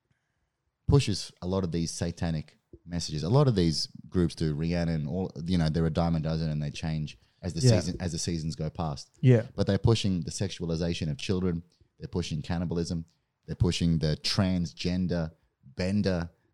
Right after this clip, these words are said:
Speaker 1: agenda and all of these other things.
Speaker 2: Transgender bender agenda.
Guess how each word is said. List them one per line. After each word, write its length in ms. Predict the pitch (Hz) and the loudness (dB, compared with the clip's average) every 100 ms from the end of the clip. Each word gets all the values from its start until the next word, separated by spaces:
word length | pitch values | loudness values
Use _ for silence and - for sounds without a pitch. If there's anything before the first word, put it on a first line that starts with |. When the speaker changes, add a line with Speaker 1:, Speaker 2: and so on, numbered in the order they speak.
| _ | _
Speaker 1:
agenda 640 | 156 143 98 101 95 92 92 _ _ _ _ _ | -8 0 2 2 2 0 -4 _ _ _ _ _
and 140 | 92 92 | 2 6
all 120 | 107 | 6
of 60 | 90 | 4
these 100 | 90 | 4
other 160 | 90 | 6
things. 400 | 123 135 90 82 | 8 10 8 2
Speaker 2:
Transgender 400 | - - 127 123 113 117 | -4 -2 0 0 -4 -8
bender 460 | 123 117 120 113 | -8 -6 -6 -6
agenda. 500 | 113 113 120 120 143 | -8 -10 -10 -10 -14